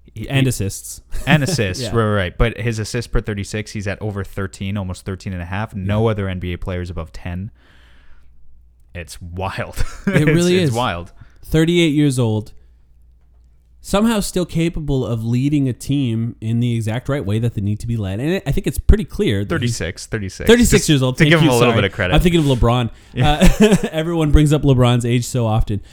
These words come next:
Speaker 2: Uh, but anyway, with Chris Paul, I think it's pretty clear to you and I, at least,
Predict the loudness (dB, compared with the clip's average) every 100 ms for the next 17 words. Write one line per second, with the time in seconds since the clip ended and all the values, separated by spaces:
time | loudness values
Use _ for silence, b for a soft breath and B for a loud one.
0 | b b -2 6 8 8 6 2 -2 -6
1 | 0 0 2 0 2 4 4 4 -2 -8
2 | _ -20 -20 -20 -4 0 0 0 0 0
3 | 0 -4 -2 0 2 0 -2 -8 -20 -16
4 | -4 0 2 2 -2 -4 -4 -6 -10